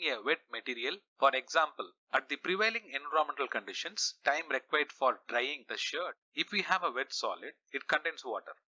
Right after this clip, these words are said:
Due to the concentration difference, the water molecules from the solid starts moving from the solid to the air around it.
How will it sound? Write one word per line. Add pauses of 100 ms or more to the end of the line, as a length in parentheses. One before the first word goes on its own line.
Due
to
the (100)
concentration
difference, (200)
the
water
molecules
from
the
solid (400)
starts
moving
from (100)
the
solid (280)
to
the (320)
air (180)
around
it.